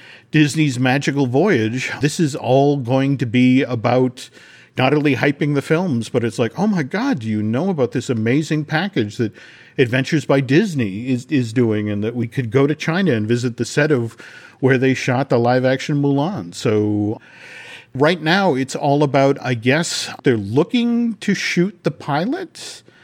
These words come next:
There's some discussion about where they're going to go for the pilot. And right now,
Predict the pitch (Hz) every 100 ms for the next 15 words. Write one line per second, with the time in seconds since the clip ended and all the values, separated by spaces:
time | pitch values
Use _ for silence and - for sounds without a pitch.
0 | - - - _ _ - 135 135 131 -
1 | 147 165 151 - - 139 - 160 131 127
2 | 117 - 113 127 139 147 139 135 123 123
3 | 123 131 131 135 - 135 117 120 117 123
4 | 156 165 165 - 123 131 147 151 147 160
5 | 170 165 123 113 117 151 185 139 139 143
6 | 147